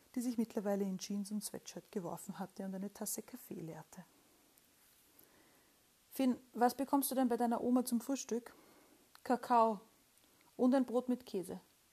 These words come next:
„Oh je, Kakao habe ich nicht, aber Milch?“ „Ja, ist auch okay.“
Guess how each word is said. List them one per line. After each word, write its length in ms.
„Oh 60
je, 300
Kakao 320
habe 180
ich 120
nicht, 300
aber 200
Milch?“ 420
„Ja, 180
ist 140
auch 180
okay.“ 300